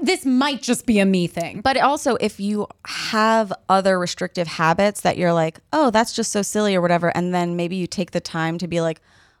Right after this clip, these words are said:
Speaker 2: "Wait, what is that?"
Speaker 1: Uh-huh.
Speaker 2: You know?
Speaker 1: Yeah, and, and when I get down to the root of what that really is, it's just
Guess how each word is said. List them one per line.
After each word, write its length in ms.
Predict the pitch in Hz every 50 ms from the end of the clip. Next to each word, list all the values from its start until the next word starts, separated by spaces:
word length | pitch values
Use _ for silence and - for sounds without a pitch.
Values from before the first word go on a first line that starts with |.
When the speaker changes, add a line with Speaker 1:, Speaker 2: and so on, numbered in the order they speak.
| _ _ _ _ _
Speaker 2:
"Wait, 200 | - 214 208 170
what 180 | 180 220 247 -
is 240 | - 220 226 180
that?" 260 | 139 131 131 - - _ _ _ _ _ -
Speaker 1:
Uh-huh. 340 | 269 247 208 233 254 320 370 - _ _ _ _ _
Speaker 2:
You 160 | - 208 214 208
know? 380 | 196 185 185 185 196 214 220 - -
Speaker 1:
Yeah, 240 | 294 370 370 320 311
and, 80 | 311 302
and 260 | 320 311 294 285 262
when 140 | 285 277 269
I 240 | - 233 247 269 311
get 240 | 277 294 277 240 220
down 300 | 247 233 233 233 233 247
to 100 | 240 269
the 100 | 214 220
root 320 | 196 214 220 220 247 247 -
of 200 | 208 226 185 196
what 260 | 185 202 214 202 -
that 220 | - 220 214 -
really 340 | 220 220 214 208 202 190 190
is, 340 | 196 208 262 320 311 - - _ _ _ _ _ -
it's 240 | 277 262 - - -
just 500 | - 294 294 262 - - - - -